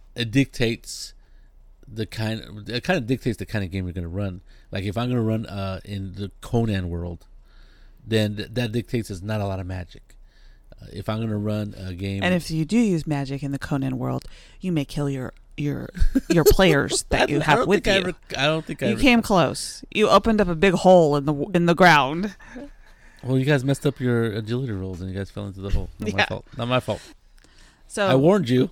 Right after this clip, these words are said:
Speaker 1: <laughs>
Speaker 2: so there's that.
Speaker 1: The, the campaign setting has its own rules, right? Built in.
Speaker 2: Right.
Speaker 1: When, when, uh, just the world that you put it in.
Speaker 2: But then
Speaker 1: So
Speaker 2: the, just the campaign itself.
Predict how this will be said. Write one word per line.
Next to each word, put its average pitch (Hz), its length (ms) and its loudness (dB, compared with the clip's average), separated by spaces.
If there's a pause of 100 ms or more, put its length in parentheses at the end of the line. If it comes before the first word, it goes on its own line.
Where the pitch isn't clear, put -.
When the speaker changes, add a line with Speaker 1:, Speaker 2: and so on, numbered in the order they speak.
(100)
Speaker 1:
<laughs> - 1600 2
Speaker 2:
so 214 120 -6
there's 214 220 0
that. 165 380 0 (340)
Speaker 1:
The, 123 260 0
the 117 140 -4
campaign 156 460 4
setting 143 320 0
has 123 240 -2
its 101 120 -8
own 110 260 -6
rules, 104 320 -4
right? 101 260 -10
Built 104 240 0
in. 98 200 -4 (180)
Speaker 2:
Right. 208 260 -4
Speaker 1:
When, 98 380 -4 (100)
when, 95 400 -8
uh, 90 220 -8 (120)
just - 180 -6
the 120 80 -4
world 98 380 -4 (100)
that - 260 -10
you 92 160 -10
put 107 160 -6
it 87 100 -8
in. 92 200 -14 (640)
Speaker 2:
But 196 120 -4
then 226 200 -2
Speaker 1:
So 214 60 -4
Speaker 2:
the, - 60 -10
just 202 260 -4
the 185 80 -6
campaign 156 880 -2 (140)
itself. 151 640 -4